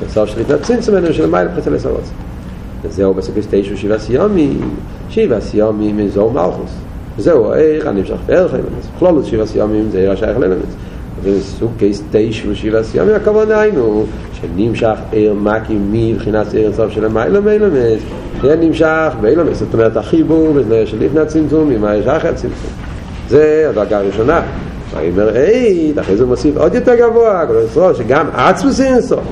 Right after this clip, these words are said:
שלמעלה מבחינת רצון הפשוט, יש בסוף עשר שלו. לא רק הרצון שלפני הצמצום מתגלה אחרי הצמצום, שזה הבחינה הראשונה, אלא עוד יותר, גם הבחינה של עצם,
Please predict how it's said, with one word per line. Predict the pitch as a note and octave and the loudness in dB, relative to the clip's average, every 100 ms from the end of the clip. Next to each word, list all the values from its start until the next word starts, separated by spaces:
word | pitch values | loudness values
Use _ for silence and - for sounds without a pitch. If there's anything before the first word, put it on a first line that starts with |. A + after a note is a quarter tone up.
| - - | -10 -4
שלמעלה | - A#2 A#2 C3+ B3 C4+ | 0 2 4 4 4 2
מבחינת | G3+ B3+ | 2 2
רצון | A#3 A#3+ B3 | 2 0 0
הפשוט, | A#3+ B3 A#3+ G3 G3 E3+ E3+ | 0 2 2 4 2 2 0
יש | D3+ | 0
בסוף | - D3 C#3 | 0 0 0
עשר | A#2+ A#2+ | -2 -4
שלו. | - - - - - - | -6 -6 -6 -10 -12 -2
לא | - D#3 D#3 | 4 4 4
רק | E3 D3+ | 0 -2
הרצון | A2 B2 D#3 D3+ | 0 0 2 0
שלפני | A2+ D#3+ F#3+ | 2 2 4
הצמצום | A3+ B3 A#3+ A#3 A#3+ | 4 4 2 2 2
מתגלה | A#3 A#3+ A#3+ A#3 | 4 4 4 2
אחרי | G3+ A3+ | 2 0
הצמצום, | - B3 G#3 G3+ F3 E3 - - | 0 -2 2 4 4 2 -6 -2
שזה | A2+ D3 | 4 4
הבחינה | D#3 E3 F#3 | 4 4 4
הראשונה, | F#3+ F#3+ G#3 A#3+ G#3+ F#3+ - - | 4 2 0 2 0 -2 -8 -2
אלא | B2+ C3+ E3+ | 2 4 2
עוד | A#3+ | 2
יותר, | G#3 B2 G2 | 2 0 0
גם | B2 F#3 | 2 2
הבחינה | D#3+ D3+ E3 | 2 0 0
של | D3+ C3 | 0 2
עצם, | C3+ G#3+ B3 | 4 4 2